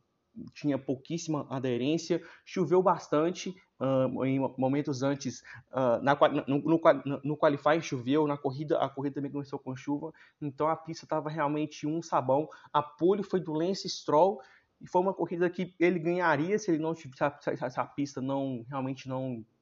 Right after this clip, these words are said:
ti-, tivesse secado, porque, ah,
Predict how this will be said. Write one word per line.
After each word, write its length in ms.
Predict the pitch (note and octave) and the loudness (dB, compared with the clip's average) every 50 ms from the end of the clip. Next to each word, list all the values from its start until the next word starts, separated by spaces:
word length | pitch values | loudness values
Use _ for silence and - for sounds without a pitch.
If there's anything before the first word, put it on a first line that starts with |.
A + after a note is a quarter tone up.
| _ _ _ _ _ _ _ | _ _ _ _ _ _ _
ti-, 180 | - - A#2+ - _ | -18 -16 -16 -16 _
tivesse 380 | - - B2 C3 C3+ D3 - - | -8 -4 -2 -2 -2 -2 -4 -8
secado, 480 | - D3 - - B2+ C3 D3 D#3 D#3+ | -8 -6 -2 2 4 4 4 2 0
porque, 440 | - - C#3 - - C#3+ C#3+ C#3+ C#3 - - - _ _ - | -6 -14 -14 -8 -2 -2 -2 -2 -2 -6 -20 -20 _ _ -10
ah, 580 | B2+ B2+ A#2+ A#2+ A#2 A#2 A2+ A2+ G#2+ G#2+ G2+ | -6 -4 -2 -2 -2 -4 -4 -4 -6 -8 -10